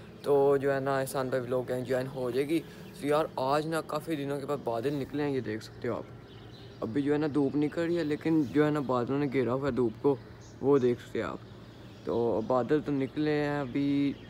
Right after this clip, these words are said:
काफ़ी ज़्यादा ठंडा मौसम बना हुआ है इस वक्त, बड़ा मज़ा आ रहा है इस मौसम में। वैसे जो है ना इस वक्त धूप निकली होती है क्योंकि सुबह के आठ बज रहे हैं और मैं कॉलेज जाने लगा हूँ। तो यार अभी जो है ना आप लोगों को बता दूँ कि ना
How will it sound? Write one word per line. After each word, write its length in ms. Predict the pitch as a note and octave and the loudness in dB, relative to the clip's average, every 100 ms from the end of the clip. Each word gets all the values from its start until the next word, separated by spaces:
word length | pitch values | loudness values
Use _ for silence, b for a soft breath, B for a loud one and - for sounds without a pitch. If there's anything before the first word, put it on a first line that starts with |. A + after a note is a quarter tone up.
| - - | -6 -4
काफ़ी 240 | C#3 D3 | 0 2
ज़्यादा 180 | C#3 C#3 | 2 2
ठंडा 280 | - B2+ C3 | 0 2 2
मौसम 300 | B2+ B2 B2+ | 2 0 0
बना 180 | A#2+ A2+ | 0 2
हुआ 180 | C3 B2 | 2 0
है 60 | |
इस 160 | A#2+ - | -2 -2
वक्त, 240 | B2+ - - - - - | -4 -4 -14 -16 -16 -2
बड़ा 140 | - B2 | 2 4
मज़ा 300 | B2+ A#2+ C#3 | 2 2 2
आ 120 | B2+ | 2
रहा 80 | B2+ | 0
है 60 | |
इस 140 | C3+ - | -2 -4
मौसम 320 | B2+ B2 B2+ | -8 -6 -6
में। 180 | C3 B2 B B B | -4 -6 B B B
वैसे 260 | D3 C#3+ D#3 | 4 4 2
जो 100 | D3 | -2
है 60 | D3 | 0
ना 80 | D3+ | -2
इस 160 | D3 C#3+ | -2 -4
वक्त 120 | C3+ | -2
धूप 280 | C#3 B2 C3 | -2 -2 -4
निकली 260 | C#3 - | -8 -4
होती 180 | D3+ - | -4 -2
है 60 | B2+ | -6
क्योंकि 220 | C#3 C#3+ | 0 -2
सुबह 240 | - B2+ C3 | 0 -2 -2
के 120 | C#3 - | -2 -4
आठ 200 | A2+ B2 B2 | 0 0 -2
बज 120 | A2+ | -4
रहे 100 | A2 | -2
हैं 60 | B2+ | -2
और 80 | B2 | -2
मैं 120 | B2+ | -6
कॉलेज 340 | - A#2+ B2+ B2+ | -2 -2 0 -2
जाने 200 | C3 C3+ | -2 -2
लगा 180 | C#3 C#3+ | -2 -4
हूँ। 100 | B2 B B B B B - - | -4 B B B B B -14 -4
तो 60 | |
यार 420 | D#3 D#3 D#3+ F3 E3 - | 0 2 2 2 0 -2
अभी 280 | C#3+ D#3+ E3 | 0 2 2
जो 100 | D#3+ | 2
है 60 | |
ना 140 | D#3 D#3+ | 0 0
आप 200 | C#3+ C#3 C#3 | 2 2 2
लोगों 260 | D#3 D#3 | -2 -4
को 140 | D3 C#3+ | -6 -6
बता 300 | C#3 C3 D3 | -2 -2 -2
दूँ 100 | D3 | -2
कि 120 | |
ना 100 | E3 | -4